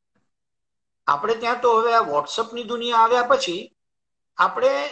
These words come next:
ગુજરાતીના Angriji spelling pan ewa bagadi nakhya che. મને ઘણાના message English લિપિમાં ગુજરાતી આવે ત્યારે એમાં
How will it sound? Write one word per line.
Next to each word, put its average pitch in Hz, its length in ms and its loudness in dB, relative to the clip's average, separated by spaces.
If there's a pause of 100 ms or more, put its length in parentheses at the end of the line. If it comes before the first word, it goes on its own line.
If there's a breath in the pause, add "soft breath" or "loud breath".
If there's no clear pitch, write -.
ગુજરાતીના 233 880 -2
Angriji 233 680 -2
spelling 302 680 -2
pan 294 140 4
ewa 254 220 6
bagadi 180 360 -2
nakhya 123 420 -12
che. 139 400 -16 (1040)
મને 214 180 6
ઘણાના 208 680 2
message 180 580 -2 (840)
English 196 440 2
લિપિમાં 185 440 0
ગુજરાતી 160 520 0
આવે 147 400 0 (1040)
ત્યારે 190 300 4
એમાં 202 340 0